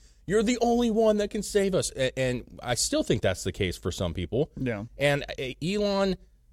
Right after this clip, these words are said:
Speaker 1: you know, saving quote unquote Twitter and then possibly buying a new media company and having Neuralink, which, you know, if a company like Haiti has an earthquake, he can literally give them power to get, you know, back on the internet immediately.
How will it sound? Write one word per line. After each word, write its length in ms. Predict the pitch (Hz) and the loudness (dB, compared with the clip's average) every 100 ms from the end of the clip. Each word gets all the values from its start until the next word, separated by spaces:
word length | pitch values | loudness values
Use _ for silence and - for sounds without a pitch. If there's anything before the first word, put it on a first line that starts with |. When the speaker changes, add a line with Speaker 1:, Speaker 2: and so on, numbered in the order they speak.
| - | -4
Speaker 1:
you 80 | 123 | -2
know, 80 | |
saving 580 | 110 - 143 147 147 139 | 0 2 4 4 2 0
quote 220 | - 143 | 0 2
unquote 320 | 135 139 135 - | 2 2 0 0
Twitter 480 | 131 127 131 127 | -2 2 2 2
and 180 | 123 110 | 2 0
then 120 | 110 | -2
possibly 500 | - 123 123 - 127 | -2 -2 -2 0 0
buying 360 | 101 113 113 110 | 0 0 0 -2
a 60 | 107 | -2
new 300 | 107 110 110 | -2 -2 -2
media 340 | 110 113 110 | -2 0 -2
company 520 | 101 110 104 107 107 | -2 -4 -2 -2 -2
and 100 | 98 | -4
having 340 | - 117 135 113 | -4 -2 -2 0
Neuralink, 560 | 113 113 110 110 107 | 2 2 0 -2 -2
which, 300 | 104 98 - - - - _ | -2 -2 -4 -12 -20 -20 _
you 100 | 120 | 0
know, 120 | 107 | 0
if 80 | 101 | 0
a 60 | |
company 400 | 98 123 120 120 | -2 -2 0 0
like 180 | 110 95 | 0 -2
Haiti 300 | - 120 117 | -2 -2 -2
has 160 | 113 98 | -2 -2
an 80 | 101 | -2
earthquake, 480 | 110 107 110 107 - | -4 -2 0 0 0
he 120 | 113 | -4
can 120 | 104 | -4
literally 400 | 101 113 110 107 | 0 0 0 -2
give 280 | 82 98 104 | -2 -4 -2
them 160 | 104 101 | -2 -2
power 380 | 110 107 104 98 | -2 0 0 0
to 180 | 104 | -2
get, 320 | 87 90 104 - | -4 -2 -2 -2
you 120 | 110 | -6
know, 80 | 98 | -4
back 260 | 87 107 - | -2 -2 -2
on 120 | 104 | -4
the 120 | 95 | -4
internet 440 | 101 101 101 98 - | -4 -2 0 -2 -2
immediately. 680 | 101 107 107 82 104 107 | -2 0 0 -2 -2 -2